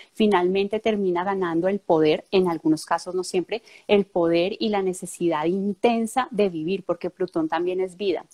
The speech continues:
Yo he visto en esos casos que son personas que entran en procesos también de metamorfosis, uno se las encuentra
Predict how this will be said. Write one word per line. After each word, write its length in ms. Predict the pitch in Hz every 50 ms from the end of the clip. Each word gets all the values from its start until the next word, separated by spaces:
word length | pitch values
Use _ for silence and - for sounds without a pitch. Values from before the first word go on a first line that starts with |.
| - _ - - _ _ -
Yo 140 | 185 214
he 40 | 208
visto 460 | 220 226 226 220 - - - 233 240
en 140 | 233 226 220
esos 240 | 202 190 196 185 -
casos 280 | - 208 196 196 202 202
que 80 | - 233
son 160 | 208 202 175
personas 540 | 170 - 185 185 - 208 202 196 196 202 -
que 100 | - 202
entran 280 | 185 180 180 185 185 196
en 100 | 202 208
procesos 360 | - 196 - 180 170 175 -
también 420 | - 208 202 180 175 165 160 160
de 120 | 165 175 185
metamorfosis, 880 | 202 214 208 - - 190 180 165 151 - - - 180 185 185 208 - -
uno 140 | 208 208
se 80 | - 220
las 160 | 214 208 208
encuentra 720 | 180 160 160 - - 196 196 190 185 - - 208 220 220